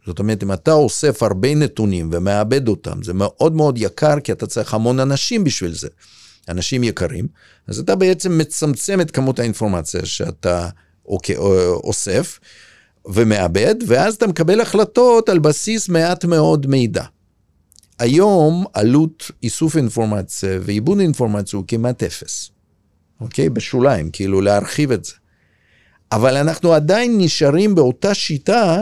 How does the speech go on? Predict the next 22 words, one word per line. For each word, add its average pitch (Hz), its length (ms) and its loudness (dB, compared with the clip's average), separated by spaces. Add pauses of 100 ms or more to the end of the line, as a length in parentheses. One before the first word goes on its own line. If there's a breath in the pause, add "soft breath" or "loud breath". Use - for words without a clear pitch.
שבנויה 143 840 2
על 147 100 4
עלות 143 300 4
מאוד 135 260 2
מאוד 120 180 0
גבוהה. 95 340 -2 (200)
ומה 147 240 2
אנחנו 190 240 0
אומרים? 101 320 0 (100)
אנחנו 139 220 -4
אומרים, 175 240 0
"אנחנו 147 340 -2
נשאר 143 480 2
באותה 127 460 2
שיטה, 82 460 -6 (1120 soft breath)
ואנחנו 131 1200 0
קצת 294 360 0
ניתן 240 400 4
לכם 208 340 2
עוד 208 140 2 (100)
פה 214 180 4
טכנול-, 208 380 2